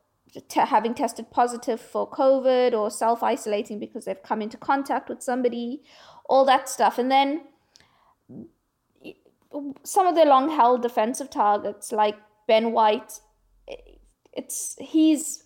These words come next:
I don't think, achievable in January. Then you've got Kabak, who's young, he's twenty. For his age, he's got good top-flight experience, but that's at a club with no expectation and pressure. How does that translate when you come into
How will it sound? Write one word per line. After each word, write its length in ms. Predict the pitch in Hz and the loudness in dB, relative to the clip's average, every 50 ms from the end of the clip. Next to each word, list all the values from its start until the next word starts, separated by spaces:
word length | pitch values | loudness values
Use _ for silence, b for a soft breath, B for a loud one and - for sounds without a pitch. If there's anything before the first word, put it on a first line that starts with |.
| _ - | _ 0
I 100 | 262 262 | 2 4
don't 320 | 254 247 254 262 254 - | 6 4 4 4 2 -2
think, 200 | 262 240 233 254 | -2 -2 0 -2
achievable 800 | 233 - - - 254 247 226 254 233 233 220 220 220 - _ _ _ _ _ | -4 -4 -6 -10 -8 -6 -4 -4 -2 0 -2 -2 -2 -6 _ _ _ _ _
in 160 | - 240 247 | -8 -8 -4
January. 580 | 233 254 214 220 233 233 226 214 208 226 262 - b b b b b b b b - | 0 2 2 2 2 0 -2 -2 -2 -4 -8 -12 b b b b b b b b -2
Then 180 | 262 262 269 285 | 0 0 2 2
you've 180 | 294 269 269 | 0 -2 0
got 340 | - 262 247 240 240 240 - | 2 2 4 4 2 0 -4
Kabak, 560 | - 294 226 - 226 226 277 - - - - - _ _ _ _ _ - | -6 -6 0 2 4 2 2 2 -4 -16 -20 -20 _ _ _ _ _ -10
who's 360 | - 269 254 247 247 233 233 | -6 -6 -4 -4 -6 -8 -8
young, 360 | 240 233 240 254 254 254 247 262 | -6 0 2 2 2 2 0 -2
he's 240 | 277 233 220 - | -4 -4 -6 -10
twenty. 800 | - - 277 262 262 247 262 262 - 269 254 247 247 254 277 b b b b b b b b _ _ _ _ | -8 -4 -2 -2 -2 -2 -4 -8 -8 -10 -8 -8 -8 -8 -10 b b b b b b b b _ _ _ _
For 200 | - 294 294 294 | 0 2 4 4
his 240 | 285 294 277 240 254 | 4 4 2 4 4
age, 380 | 240 240 247 254 254 233 - - | 4 4 4 2 -2 -6 -8 -8
he's 200 | - 254 226 - | -8 -8 -8 -6
got 420 | - 233 226 220 - - - - - b b b b b b b b b _ _ _ _ _ - | 0 2 4 4 2 2 -4 -18 -20 b b b b b b b b b _ _ _ _ _ -2
good 320 | - 339 339 330 - - | 2 2 2 2 0 -4
top-flight 560 | - 311 277 277 277 - 262 233 233 262 - | 0 0 0 0 0 0 2 2 2 2 0
experience, 880 | 240 - - - - - 220 214 208 208 202 190 214 233 285 302 - - - _ _ _ - | -4 -8 -10 -16 -10 -4 -2 0 0 0 0 0 -2 -4 -4 -8 -12 -16 -20 _ _ _ 2
but 520 | 285 269 269 254 220 277 349 - - - _ _ _ _ _ _ _ _ _ _ _ _ _ _ _ _ _ _ _ _ _ _ 262 _ - | 4 6 8 8 6 4 2 0 -6 -20 _ _ _ _ _ _ _ _ _ _ _ _ _ _ _ _ _ _ _ _ _ _ -20 _ 2
that's 400 | 359 277 285 - - - - - | 2 2 2 2 -4 -12 -12 -4
at 140 | - 233 262 | 0 0 0
a 60 | 254 | 0
club 320 | 254 - 285 285 254 233 - | -2 -2 0 0 0 0 0
with 380 | 240 262 247 240 240 - - - | 0 2 2 2 0 -4 -12 -10
no 480 | 269 262 269 269 277 277 277 269 247 - | -6 -2 2 4 4 4 4 2 0 -4
expectation 720 | 254 - - - 240 226 - _ - 226 247 262 - 240 | -6 -8 -10 -10 -10 -10 -10 _ -4 -4 -4 -4 -4 -8
and 120 | 220 220 - | -8 -8 -4
pressure. 280 | - 240 262 - 240 | -4 -4 -2 -2 -4
How 220 | 226 - 277 277 294 | -2 4 4 4 6
does 200 | 294 285 277 277 | 6 4 2 0
that 180 | 254 247 - | -2 -4 -4
translate 720 | - - 269 180 240 262 - - 240 226 233 254 247 - 269 | -4 -2 -2 -2 -2 -2 -6 -6 -2 -2 0 0 -2 -4 -4
when 160 | 240 226 220 | -4 -4 -4
you 80 | 220 226 | -6 -8
come 220 | - 247 214 233 | -6 -4 -4 -2
into 640 | 226 226 233 - - - 226 214 208 202 214 240 | -2 -4 -6 -8 -10 -10 -10 -8 -8 -10 -10 -12